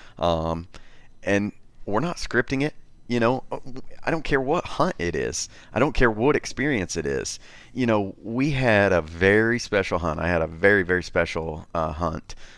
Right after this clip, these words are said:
um, a fall turkey hunt, uh, and, and it shouldn't, it shouldn't have worked.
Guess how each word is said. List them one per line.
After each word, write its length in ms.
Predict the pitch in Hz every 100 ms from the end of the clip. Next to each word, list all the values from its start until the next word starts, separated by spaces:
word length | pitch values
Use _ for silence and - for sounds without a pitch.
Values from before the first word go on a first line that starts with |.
| -
um, 540 | 80 78 73 73 78 -
a 100 | 85
fall 300 | - 101 90
turkey 340 | - 87 85 80
hunt, 280 | 76 73 - - - - -
uh, 480 | 76 69 73 - 92 - - - - 87
and, 260 | 90 80 -
and 140 | 101
it 140 | 113 -
shouldn't, 500 | - 95 82 80 - -
it 140 | 95
shouldn't 280 | - 101 85
have 120 | 76
worked. 380 | 85 80 -